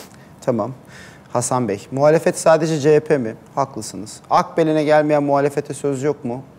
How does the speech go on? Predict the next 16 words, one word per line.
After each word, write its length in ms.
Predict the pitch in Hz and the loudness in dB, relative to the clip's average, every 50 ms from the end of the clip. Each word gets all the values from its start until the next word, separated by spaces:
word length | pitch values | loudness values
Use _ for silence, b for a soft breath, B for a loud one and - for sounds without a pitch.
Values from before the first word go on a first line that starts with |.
| - - - - | -20 -20 -16 -6
Var. 400 | - 143 127 101 - - - - B B B B B B B - | 0 2 2 2 0 -4 -14 -20 B B B B B B B -10
Ya, 100 | 113 - - - - 104 98 - - | -10 -10 -10 -14 -16 -16 -16 -8 -4
az 180 | - 147 135 | -4 -2 0
önce 240 | 143 147 143 147 143 | 0 0 0 -2 -2
dedik 320 | 156 175 - 339 - - 185 | -4 -4 -4 -6 -8 -6 -6
ya, 60 | 156 | -4
yani 200 | 135 - - - | -4 -4 -2 -4
iktidarı 480 | 156 - - 165 143 165 165 170 190 | -6 -4 -4 0 2 4 4 4 4
muhalefeti, 560 | 190 170 156 143 131 127 123 127 120 - - - | 4 4 4 4 2 0 -2 -4 -8 -8 -10 -8
iktidarı 540 | - 147 143 - 156 160 160 156 165 175 | -8 -8 -6 -4 0 4 4 4 4 2
C 160 | 135 143 156 151 | 2 4 2 2
H 40 | |
P'si 320 | 147 - 151 147 - 160 151 | 2 2 -2 -2 -2 -2 -4
demedik. 360 | 196 220 202 139 110 127 - | -2 0 -2 -2 -2 -4 -10
İktidarı 460 | 139 127 - - - 143 139 156 170 | -10 -12 -14 -6 -2 0 0 0 0
muhalefeti 720 | 175 151 147 151 156 156 160 151 165 160 - - 139 135 | 0 0 2 2 2 2 0 -2 -4 -6 -6 -6 -8 -8